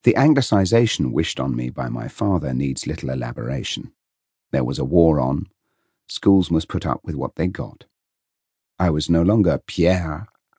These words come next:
but Peter. My poor English was ridiculed by my comrades, my Breton accented French by my beleaguered teachers.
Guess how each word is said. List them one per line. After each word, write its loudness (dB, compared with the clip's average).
but -2
Peter. -8
My 0
poor 4
English 2
was -2
ridiculed 0
by -2
my -2
comrades, -2
my 0
Breton 2
accented -2
French -2
by 0
my 2
beleaguered 0
teachers. -16